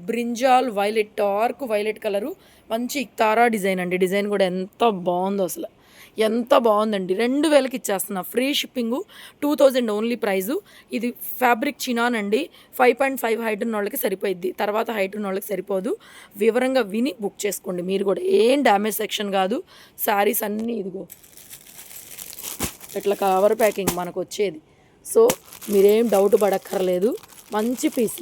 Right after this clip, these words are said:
కాకపోతే ఇది ఫైవ్ పాయింట్ ఫైవ్ వరకు బ్రహ్మాండంగా బేసిక్‌గా సరిపోయింది హైట్. చినాన్ క్రేప్ మెటీరియల్ వచ్చింది. నెక్స్ట్ బనారస్ కడీ జార్జెట్ అండి. చెప్పాను కదా మీకు ఈ వీడియోలో కంపెనీలో తయారైన కలెక్షన్ మొత్తం వస్తుంది. బనారస్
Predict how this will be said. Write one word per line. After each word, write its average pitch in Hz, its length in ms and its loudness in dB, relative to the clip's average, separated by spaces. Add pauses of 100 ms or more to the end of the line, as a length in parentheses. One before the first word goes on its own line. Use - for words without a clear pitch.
(840)
కాకపోతే 254 440 2
ఇది 247 140 -2
ఫైవ్ 220 220 0
పాయింట్ 262 220 0
ఫైవ్ 220 200 -2
వరకు 208 240 -4
బ్రహ్మాండంగా 220 640 0
బేసిక్‌గా 214 380 -4
సరిపోయింది 185 420 -4
హైట్. 180 200 -4 (380)
చినాన్ 262 340 4
క్రేప్ 208 280 0
మెటీరియల్ 175 360 -4
వచ్చింది. 170 260 -12 (420)
నెక్స్ట్ - 220 -2 (280)
బనారస్ 269 480 4
కడీ 214 200 2 (100)
జార్జెట్ 190 420 -4
అండి. - 140 -14 (120)
చెప్పాను 302 400 0
కదా 233 140 2 (560)
మీకు 254 200 0 (280)
ఈ 254 40 0 (120)
వీడియోలో 254 380 2 (140)
కంపెనీలో 240 420 0
తయారైన 202 320 0 (600)
కలెక్షన్ 233 400 0
మొత్తం 220 280 -4
వస్తుంది. 185 320 -4
బనారస్ 240 380 2